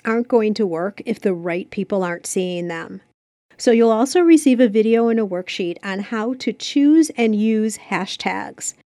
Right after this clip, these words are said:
This is a way to attract the right people who will become your customers. Most people are doing this wrong. There's more to Content for Makers, too. To see all the details, just jump over to gift biz unwrapped dot com forward slash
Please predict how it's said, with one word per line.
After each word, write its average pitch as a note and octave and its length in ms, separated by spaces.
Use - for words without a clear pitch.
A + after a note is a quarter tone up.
This C#4+ 160
is E4 100
a E4 80
way B3+ 140
to B3 120
attract G3 400
the F#3 100
right A#3+ 260
people C#4 480
who A#3+ 220
will G3 260
become G3 380
your F3+ 80
customers. - 800
Most E4+ 360
people G#3 420
are F#3+ 140
doing F3+ 360
this G#3+ 300
wrong. E3+ 380
There's F4 300
more C4 300
to B3+ 160
Content F#3+ 480
for G#3 100
Makers, F#3 460
too. F3 400
To B3 100
see A3 200
all F#3 160
the D4+ 80
details, D4 560
just - 240
jump F#4 180
over A#3 280
to G3+ 400
gift - 340
biz C4+ 300
unwrapped G#3 560
dot A#3+ 260
com F#3 440
forward D4 420
slash F3 500